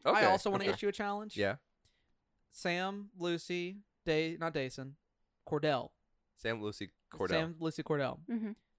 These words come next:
Speaker 2: I will get you of D's nuts jokes. The other three have already fallen.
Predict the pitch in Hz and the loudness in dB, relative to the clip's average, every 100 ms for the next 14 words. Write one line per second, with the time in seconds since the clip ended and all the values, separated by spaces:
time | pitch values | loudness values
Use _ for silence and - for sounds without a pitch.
0 | _ _ - 120 135 135 139 - 139 143 | _ _ -10 -8 -6 -4 -4 -4 -6 -4
1 | 143 143 147 - 160 185 - - _ _ | -4 -4 -8 -4 -4 -6 -12 -18 _ _
2 | _ _ _ _ _ _ - 135 135 143 | _ _ _ _ _ _ -6 -4 -2 0
3 | 143 131 139 143 - 139 135 151 | 0 2 0 0 0 -2 -2 -6